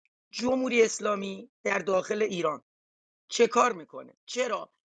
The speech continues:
امثال ظریف بولی می‌شن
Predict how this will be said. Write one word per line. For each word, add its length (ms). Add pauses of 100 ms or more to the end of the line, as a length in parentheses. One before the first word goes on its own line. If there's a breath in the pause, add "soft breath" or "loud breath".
(160)
امثال 600
ظریف 640 (300)
بولی 440
می‌شن 500